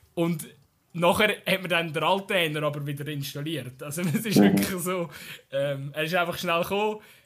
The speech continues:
Speaker 1: hat schon übernommen, hat den Liga-Erhalt gesichert, ist wieder gegangen, ist der andere Trainer gekommen. Das ist, äh,
Speaker 2: Feuerwehrmann, Gilbert Gress.
Speaker 1: Fe-, Fe-, Feuerwehrmann Gilbert Gress. Und nachher ist es zurückgegangen, zu deiner alten Liebe, wieder zurück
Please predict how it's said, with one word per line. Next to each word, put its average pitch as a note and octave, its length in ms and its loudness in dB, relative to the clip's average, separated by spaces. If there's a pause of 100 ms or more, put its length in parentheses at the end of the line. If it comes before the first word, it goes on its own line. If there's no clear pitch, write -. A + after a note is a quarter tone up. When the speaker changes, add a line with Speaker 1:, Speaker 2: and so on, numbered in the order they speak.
Speaker 1:
hat D#3+ 160 -6
schon E3 100 -6
übernommen, D#3+ 560 -4
hat C#3+ 160 -10
den D3+ 80 -10
Liga-Erhalt D#3+ 480 -4
gesichert, D3 380 -10
ist C3 80 -14
wieder C3+ 100 -10
gegangen, B2+ 340 -10
ist B2+ 200 -12
der A#2 80 -14
andere A#2+ 280 -14
Trainer A2+ 280 -16
gekommen. - 240 -20
Das - 160 -20
ist, - 200 -20
äh, - 800 -2
Speaker 2:
Feuerwehrmann, D#3+ 560 10
Gilbert C3+ 380 6
Gress. B2 520 0 (160)
Speaker 1:
Fe-, C#3+ 120 -18
Fe-, - 340 -18 (180)
Feuerwehrmann C#3 520 -6
Gilbert B2 420 -10
Gress. G#2+ 420 -16 (1500)
Und D#3 140 -4
nachher F3 180 4
ist E3 120 -2
es - 60 -6
zurückgegangen, D#3+ 560 -2
zu - 160 -10
deiner C#3+ 200 -4
alten D3 280 -4
Liebe, C#3 300 -8
wieder A2+ 220 -12
zurück C3 160 -12